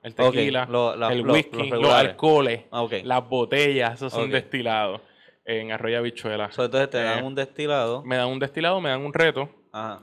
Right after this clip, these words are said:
Speaker 1: Y entonces yo tengo que cumplir con el reto y hacer mi presentación. Distintas competencias tienen distintas reglas. La de whisky era maridaje de comida. Tenía que maridar unas carnes con, con un cóctel elaborado con whisky. Eh, la de hoy era de tequila.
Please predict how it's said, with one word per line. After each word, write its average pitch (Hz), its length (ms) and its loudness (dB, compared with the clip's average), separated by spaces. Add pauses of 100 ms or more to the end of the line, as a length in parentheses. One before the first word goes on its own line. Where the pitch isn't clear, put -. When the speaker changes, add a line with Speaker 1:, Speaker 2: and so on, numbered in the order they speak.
(160)
Speaker 1:
Y 120 100 -6
entonces 123 380 -6
yo 135 100 -4
tengo 123 180 -6
que 131 60 -6
cumplir 135 300 -4
con 143 140 -2
el 143 80 -6
reto 202 300 -2
y 165 140 0
hacer 135 220 -4
mi 135 100 -6
presentación. 143 720 -8
Distintas 139 800 0
competencias 160 520 -6
tienen 143 200 -6
distintas 143 440 -10
reglas. 117 340 -4
La 120 120 -2
de 117 80 0
whisky 123 300 -6
era 135 320 0
maridaje 131 460 -4 (120)
de 123 60 -8
comida. 165 440 -6
Tenía 127 200 -6
que 123 220 -4
maridar 127 320 -2 (640)
unas 127 260 -4
carnes 131 340 -4
con, 131 500 -8
con 127 200 -6
un 123 60 -14
cóctel 127 440 -8
elaborado 127 460 0
con 160 200 -8
whisky. 143 320 -8 (680)
Eh, 123 300 -2
la 123 160 4
de 120 100 0
hoy 123 140 2
era 131 160 2
de 131 100 0
tequila. 139 380 -6